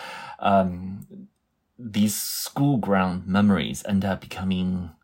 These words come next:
outsized landmarks in our imagination later on, right?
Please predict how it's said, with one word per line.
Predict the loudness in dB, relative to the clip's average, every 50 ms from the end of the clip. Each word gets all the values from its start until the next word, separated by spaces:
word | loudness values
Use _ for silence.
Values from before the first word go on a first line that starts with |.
| _ _ _ _ _ _ _ _ 0
outsized | 0 0 0 -2 -6 -10 -6 -4 -2 0 2 0 0 -2 -4 -8 -10 -12 -12 -16 -14 -2
landmarks | 0 0 0 2 0 0 -2 -2 -4 -6 -10 -8 -6
in | -4 -2
our | -2 -2 -2
imagination | -2 -4 -2 -2 -2 -2 -4 -4 -4 -2 -2 -2 -2 -4 -6 -6
later | -6 -6 -6 -6 -6 -2
on, | -2 -2 -2 -2 -6 -12 -12 -4
right? | -4 -2 -2 -2 -6